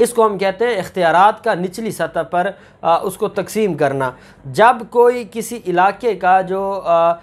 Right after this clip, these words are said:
काउंसलर है या चेयरमैन है या वहाँ का नुमाइंदा है, जब उसको इख्तियारात मिलेंगे तो वो अपने इलाके के लोगों के ऊपर वो द-, लगाएगा।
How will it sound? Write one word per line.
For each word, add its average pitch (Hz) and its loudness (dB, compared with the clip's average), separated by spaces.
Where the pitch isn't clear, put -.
काउंसलर 202 0
है 170 0
या 170 0
चेयरमैन 165 -4
है 170 -2
या 170 0
वहाँ 156 -2
का 170 -2
नुमाइंदा 160 0
है, 165 0
जब 160 -4
उसको 208 -6
इख्तियारात 160 0
मिलेंगे 147 -4
तो 202 -12
वो 208 -4
अपने 190 -2
इलाके 156 -2
के 147 -6
लोगों 143 -6
के 143 -6
ऊपर 170 -8
वो 196 0
द-, 170 2
लगाएगा। 170 2